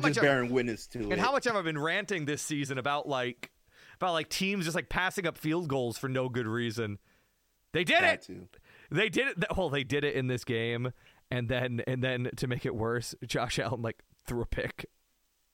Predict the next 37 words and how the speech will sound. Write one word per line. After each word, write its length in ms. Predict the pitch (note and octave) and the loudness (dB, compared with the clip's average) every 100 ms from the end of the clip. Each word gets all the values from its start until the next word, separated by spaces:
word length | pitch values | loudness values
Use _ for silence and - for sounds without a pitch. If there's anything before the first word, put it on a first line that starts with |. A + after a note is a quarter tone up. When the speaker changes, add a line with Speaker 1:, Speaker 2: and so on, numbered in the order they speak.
| _ - D3 E3 C#3+ | _ -10 -6 -6 -4
Speaker 2:
that 160 | D3 C3 | -4 0
got 200 | B2+ A#2 | 0 0
ran 240 | A#2+ A#2 | -2 -2
back, 300 | A2+ A2+ A#2 | 0 -2 -2
like, 180 | A2+ A2 | -2 -2
how, 180 | C3 A2+ | -2 -2
I 100 | A2 | -2
don't 160 | B2+ A#2+ | -2 -2
even 140 | G#2 | -2
remember 220 | A2 A2 | -2 -2
how 120 | A2 A2 | -2 -2
many 140 | A2 | -2
yards. 380 | A2+ A#2 B2+ - - F3+ | -2 -2 -2 -6 -8 -2
And 160 | G3 F#3+ | 0 2
then 100 | C#4+ | 2
he 160 | C#4+ | 4
almost 320 | C#4 C4 A#3 - | 4 4 2 2
got 200 | F#3+ E3+ | 0 2
hurt. 200 | D3 A2+ | 0 0
And 100 | C3+ | 0
then, 80 | E3+ | 0
like, 120 | A3 | 2
he 80 | A3+ | 2
was, 100 | A#3 | 2
like, 140 | G3+ D3 | 0 2
down 260 | F3 F3 | 2 2
on 80 | D#3+ | 0
the 80 | D3 | 0
ground 380 | C3 C3 B2+ A2+ | 0 0 0 -2
for 80 | |
a 20 | A#2 | -2
minute. 220 | A2+ A2 | -2 -2
And 100 | A2+ | -2
I 60 | |
was 80 | A#2 | -2
like, 180 | A2+ - | -2 -4
Ooh, 640 | C3 B2+ A#2 G#2+ G2 G2 | -2 -2 -2 -2 -2 -6